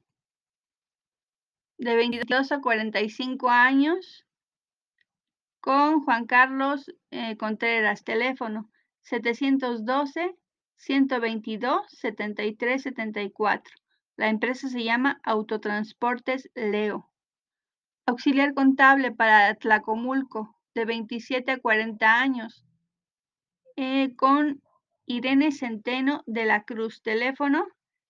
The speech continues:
setecientos veintidós, veintinueve, noventa y cinco, ochenta y ocho, uno.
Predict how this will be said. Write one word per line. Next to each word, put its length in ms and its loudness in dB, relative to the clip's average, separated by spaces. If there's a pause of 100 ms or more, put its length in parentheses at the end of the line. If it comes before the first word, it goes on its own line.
setecientos 840 0
veintidós, 760 -2
veintinueve, 1000 -2 (680)
noventa 600 2
y 80 0
cinco, 720 2
ochenta 720 0
y 160 -2
ocho, 460 -4 (240)
uno. 420 -4